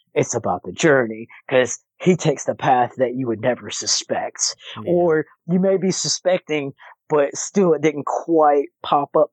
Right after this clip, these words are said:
Speaker 1: the way, you know, the, the normal formula would dictate.
Speaker 2: Mm-hmm.
Speaker 1: So, uh, that's, that's why it would get that little extra point five for me.
Speaker 2: Yeah.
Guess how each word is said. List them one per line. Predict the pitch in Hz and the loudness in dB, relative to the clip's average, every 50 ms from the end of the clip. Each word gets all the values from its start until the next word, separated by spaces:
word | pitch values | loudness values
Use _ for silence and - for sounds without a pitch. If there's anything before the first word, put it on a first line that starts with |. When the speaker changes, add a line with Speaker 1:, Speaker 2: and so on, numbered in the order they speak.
| _ | _
Speaker 1:
the | - 139 | -6 -6
way, | 120 113 110 127 131 131 | -4 0 2 4 4 4
you | 127 117 110 107 113 120 117 117 | 2 0 -4 -8 -6 -4 -4 0
know, | 120 123 120 113 113 113 113 117 _ _ - - - - - _ _ _ _ _ _ _ | 0 0 0 0 -2 -6 -6 -8 _ _ -20 -20 -20 -20 -20 _ _ _ _ _ _ _
the, | - 156 143 131 - _ - | -2 -2 -2 -2 -4 _ -4
the | 165 160 | -2 0
normal | 175 196 202 190 170 156 143 143 | 2 2 2 2 2 2 0 0
formula | - - 180 180 160 147 143 131 131 127 | 0 -2 0 0 0 0 0 0 0 0
would | 117 120 127 120 | 0 -2 -4 0
dictate. | 139 131 127 _ - 120 113 113 117 - - _ - _ _ _ _ _ _ _ _ - 120 | -2 -2 -2 _ -8 -8 -8 -8 -10 -16 -20 _ -20 _ _ _ _ _ _ _ _ -16 -14
Speaker 2:
Mm-hmm. | 110 110 104 104 113 113 113 120 131 - _ _ _ _ _ _ _ _ _ _ _ - - | -12 -12 -12 -12 -12 -10 -10 -12 -12 -16 _ _ _ _ _ _ _ _ _ _ _ -12 -6
Speaker 1:
So, | - - 160 143 135 131 127 120 120 117 117 _ _ _ _ _ _ _ - | -4 0 2 2 2 2 2 2 0 0 -2 _ _ _ _ _ _ _ -6
uh, | - - - 269 220 233 302 330 _ _ _ - | -4 -2 -2 -2 -4 -8 -14 -16 _ _ _ -2
that's, | 254 226 226 - - - 160 | 0 0 0 0 -4 -8 -2
that's | 160 208 208 202 - - | 0 0 0 0 -2 0
why | 160 160 156 | 2 4 4
it | 147 147 | 4 2
would | 147 139 131 | 0 0 2
get | 160 147 - | 0 0 2
that | - 143 139 | 2 0 2
little | 135 147 143 139 127 | 2 2 0 2 2
extra | 147 151 - - - - 139 131 123 120 120 _ _ _ _ - | 0 0 0 -2 -4 -2 0 0 0 -2 -4 _ _ _ _ -4
point | - 151 135 117 - - | -4 -4 -4 -4 -4 0
five | 143 123 120 120 120 | 0 0 2 0 -4
for | - - - | -6 -10 -12
me. | 117 120 110 92 76 - - _ _ _ - _ _ _ _ _ - 113 | -10 -10 -8 -8 -10 -10 -12 _ _ _ -20 _ _ _ _ _ -18 -12
Speaker 2:
Yeah. | 107 107 101 98 98 98 98 98 | -10 -8 -8 -6 -6 -8 -8 -10